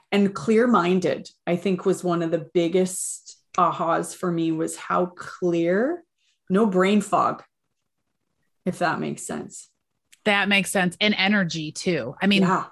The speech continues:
Speaker 2: those are, like, the big, the big three, right? You feel lighter, you have more energy, you have more, more clarity in your mind, but also an ability to focus because you aren't, it doesn't feel gummed up with, you know, some of the things that are in the,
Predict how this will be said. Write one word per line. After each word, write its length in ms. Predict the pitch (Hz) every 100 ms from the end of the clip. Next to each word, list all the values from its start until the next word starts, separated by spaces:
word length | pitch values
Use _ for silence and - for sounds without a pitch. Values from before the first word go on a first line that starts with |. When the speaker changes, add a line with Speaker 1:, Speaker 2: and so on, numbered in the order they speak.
| _
Speaker 2:
those 380 | - 160 190 190
are, 80 | 214
like, 240 | 196 185 -
the 80 |
big, 300 | 170 175 165 -
the 60 | 175
big 200 | 170 160
three, 340 | - 175 160
right? 200 | 143 147
You 120 | 147 160
feel 320 | - 180 180
lighter, 300 | 170 165 165
you 160 | 160
have 340 | 151 - 165 170
more 120 | 170
energy, 400 | 160 160 151 -
you 180 | 156 151
have 320 | 143 160 160
more, 280 | 175 165 156 - - - _
more 240 | 185 180 175
clarity 560 | - - 175 180 180
in 60 | 175
your 100 | 165
mind, 260 | 165 165 170
but 120 | 180
also 300 | 180 - 233
an 80 | 208
ability 420 | 180 175 180 160
to 80 | 131
focus 840 | - - 160 165 254 285 - - - _ _ _ _ _ _ _ -
because 340 | 208 220 190
you 160 | 202 -
aren't, 420 | 180 196 196 - -
it 100 | 190
doesn't 300 | 214 220 175
feel 240 | - 202
gummed 460 | 185 170 175 185 175
up 180 | 170 170
with, 220 | 156 147 - _ _
you 100 | 165
know, 160 | 151 139 _
some 240 | - 170
of 60 | 160
the 100 | 156
things 300 | - 156 147
that 100 | 147
are 60 | 143
in 180 | 143
the, 120 | 139